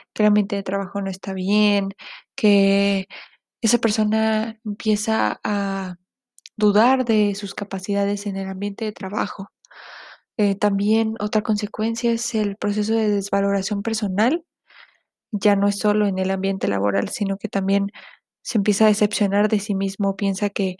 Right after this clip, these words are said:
em, es insuficiente, no solo en el ambiente del trabajo, sino también en su casa, en él mismo. Tal vez sus metas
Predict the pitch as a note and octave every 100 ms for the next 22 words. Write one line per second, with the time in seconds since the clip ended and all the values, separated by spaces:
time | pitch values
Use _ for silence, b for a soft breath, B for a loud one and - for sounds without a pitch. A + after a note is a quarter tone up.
0 | B B _ G3+ F#3+ F#3 F#3 G3 _ _
1 | G#3 - - - G#3 G3 - G3 - G#3+
2 | G3+ G3+ G3+ F#3+ A#3+ D4+ C4+ B3+ A#3 G#3
3 | G3+ A3 G#3+ G#3 - A3 A#3 G#3 G3 G3+
4 | G3 G3+ G#3 A3 F#3+ - - - G3 G#3
5 | G3 G3+ G#3+ F#3+ - B B - G#3 F#3+
6 | G3 G3 G3 G3 G3 B B B B -
7 | G3+ G3+ G3+ G3 G3 G3 F#3+ F#3+